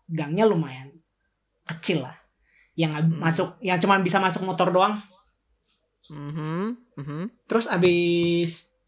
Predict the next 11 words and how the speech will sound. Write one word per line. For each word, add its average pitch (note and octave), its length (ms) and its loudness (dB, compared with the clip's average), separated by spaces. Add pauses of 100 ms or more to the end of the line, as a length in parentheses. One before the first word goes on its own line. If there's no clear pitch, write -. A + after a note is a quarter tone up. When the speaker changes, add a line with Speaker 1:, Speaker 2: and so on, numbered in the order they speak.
Speaker 1:
itu E3+ 220 -6
pas A3+ 180 -2
udah, D3 280 -6
udah, C#3+ 180 -12 (340)
udah C#3 200 -12
ini, G#3 300 -4 (460)
udah D3 360 -6 (460)
ngasih D#3+ 240 -4
martabak D#3 480 -4
nih, D4+ 240 0
wah, C4+ 240 -2